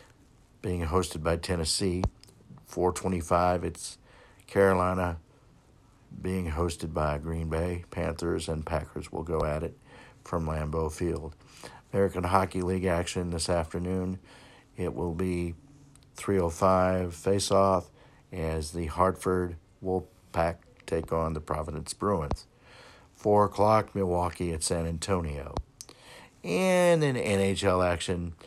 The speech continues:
Philadelphia at Boston, seven P M face-off. So there is your sports report for today, and it is time to exit stage left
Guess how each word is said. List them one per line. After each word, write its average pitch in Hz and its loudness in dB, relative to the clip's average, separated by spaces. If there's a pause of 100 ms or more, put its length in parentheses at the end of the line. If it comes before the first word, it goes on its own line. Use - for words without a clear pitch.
(240)
Philadelphia 104 4 (340)
at 82 0 (240)
Boston, 85 -2
seven 80 -2
P 78 -6
M 73 -6 (480)
face-off. 78 -4 (480)
So 85 -2
there 92 -2
is 92 -4
your 95 0
sports 92 -2
report 92 0
for 98 2
today, 107 4 (540)
and 92 2
it 85 0
is 85 -2
time 90 2
to - -2
exit 90 -2
stage 85 -2
left 80 2